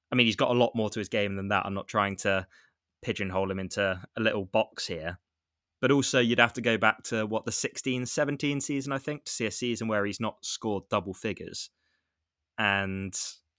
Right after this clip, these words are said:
he's a good player. My only concern with that is that City create a lot more chances than Chelsea do. And he's not on set pieces either.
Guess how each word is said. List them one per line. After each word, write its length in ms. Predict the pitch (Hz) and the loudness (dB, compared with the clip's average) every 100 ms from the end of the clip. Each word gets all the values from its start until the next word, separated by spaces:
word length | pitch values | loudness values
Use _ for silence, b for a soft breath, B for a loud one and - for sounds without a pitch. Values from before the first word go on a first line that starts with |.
| - | 0
he's 160 | 117 | 0
a 40 | 113 | 2
good 200 | 127 - | 0 2
player. 380 | 120 123 92 - B - | 2 4 2 -4 B 2
My 160 | 139 | 6
only 400 | 165 190 185 170 | 6 6 4 2
concern 720 | 156 151 139 147 104 90 104 - _ _ _ _ _ _ _ - | 2 -2 -4 0 0 0 -4 -8 _ _ _ _ _ _ _ -4
with 160 | 120 104 | 0 6
that 240 | 117 101 | 6 6
is 140 | 110 - | 0 2
that 180 | 117 | 0
City 300 | - 151 135 | 2 2 2
create 260 | - 135 120 | 2 4 4
a 40 | 117 | 4
lot 140 | 120 | 2
more 120 | 113 | 0
chances 460 | - 117 107 - 98 | 2 2 2 -4 -8
than 120 | 92 | -8
Chelsea 360 | - 90 - 90 | -4 -4 -6 -10
do. 120 | - - _ _ _ _ _ _ - | -10 -12 _ _ _ _ _ _ 0
And 80 | 117 | 2
he's 140 | 98 | 2
not 100 | 131 | 0
on 80 | 131 | 0
set 240 | - - | 0 -2
pieces 400 | - 101 - 90 | -2 -4 -4 -4
either. 360 | 101 98 - | -4 -2 -6